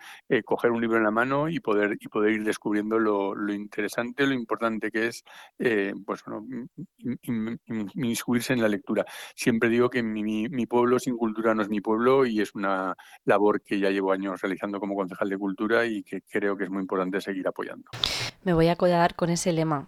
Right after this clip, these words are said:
Speaker 2: porque es precioso y se lo deberían instaurar, eh, pues, eh, casi todos los concejales de cultura que pudieran.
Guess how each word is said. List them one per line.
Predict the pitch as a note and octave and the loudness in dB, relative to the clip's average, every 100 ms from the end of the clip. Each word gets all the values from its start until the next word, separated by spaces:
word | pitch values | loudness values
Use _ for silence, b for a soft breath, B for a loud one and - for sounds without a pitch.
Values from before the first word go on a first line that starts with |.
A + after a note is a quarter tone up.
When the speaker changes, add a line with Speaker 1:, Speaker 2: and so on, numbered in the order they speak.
| - | -2
Speaker 2:
porque | E3 D3 D#3+ | -2 0 -2
es | E3 - | -2 -2
precioso | E3 D#3+ E3+ E3 - | -2 0 0 2 2
y | A3 | 2
se | - | 4
lo | E3 | 4
deberían | E3 D#3+ D#3+ E3 F3+ G3+ B B B B | 4 4 4 4 4 2 B B B B
instaurar, | F#3 E3 F3+ D#3+ D#3+ F#3+ A3 - | 0 2 2 6 6 6 4 0
eh, | E3 D#3+ - | 0 0 -2
pues, | E3 - | -4 0
eh, | E3+ D#3 D#3 - | 0 0 0 2
casi | F3+ | 0
todos | F3+ F3+ G#3+ | 4 4 4
los | A3+ | 0
concejales | G3 F#3 F#3+ G#3 | 0 2 2 2
de | - | -2
cultura | D#3 D3+ F#3+ | -2 -2 -4
que | F#3 | -4
pudieran. | D3+ C#3 C#3+ C#3 | -4 -2 -2 -4